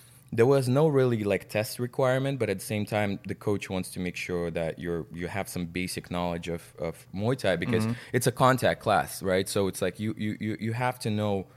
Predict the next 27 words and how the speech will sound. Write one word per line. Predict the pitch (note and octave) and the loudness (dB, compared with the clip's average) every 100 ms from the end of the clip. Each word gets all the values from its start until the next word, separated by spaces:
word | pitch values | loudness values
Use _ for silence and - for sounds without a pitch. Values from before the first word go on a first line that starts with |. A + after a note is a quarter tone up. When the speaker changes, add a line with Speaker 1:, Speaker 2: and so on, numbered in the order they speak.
| - - - - - | -20 -20 -20 -20 -16
Speaker 1:
what | - G#2 | -4 -4
you're | F2 F#2+ | 0 -2
doing, | G#2 G2 F2 | 0 -2 -2
because | E2+ F2+ | -4 -4
otherwise | F2+ E2+ E2 | -2 -2 -4
you | E2+ | -6
can | D#2+ | -8
hurt | F2+ E2 | -6 -8
the | D#2 | -6
other | D2+ | -10
Speaker 2:
For | - D#2+ | -6 -4
sure. | G#2 F#2 | -4 -4
Speaker 1:
person, | D#2 | -6
right? | E2 E2 | -8 -8
So | - E2 D#2+ | -10 -8 -8
I | |
freestyle | E2 F#2+ - F2+ F2 | -6 -8 -4 0 0
on | F2 | -2
the | |
bag | E2 D#2 D#2+ | -4 -6 -4
for | D#2+ | -8
thirty | E2 D#2+ | -6 -8
seconds, | D#2+ D#2+ D#2 D#2 D#2+ | -8 -12 -10 -10 -10
and | D#2+ | -10
he's | D#2+ D#2 | -10 -10
like, | D#2 - | -10 -8
"Nope, | E2 | -8